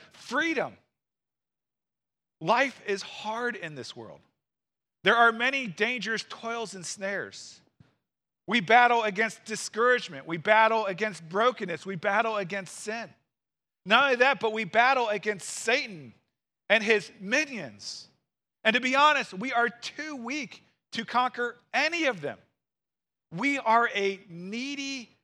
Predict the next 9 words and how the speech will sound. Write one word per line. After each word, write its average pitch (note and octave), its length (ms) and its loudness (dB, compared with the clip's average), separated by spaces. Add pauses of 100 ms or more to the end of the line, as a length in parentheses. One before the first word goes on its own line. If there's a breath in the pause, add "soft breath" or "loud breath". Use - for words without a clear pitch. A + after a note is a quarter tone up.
people, F#3+ 460 -6
like E3 200 2
a F#3+ 120 -2
vulnerable A#3+ 760 0 (300)
toddler G#3+ 640 -4 (320 soft breath)
held B3+ 260 0
over A3+ 280 0
the G3+ 100 -2
water. D3+ 460 -2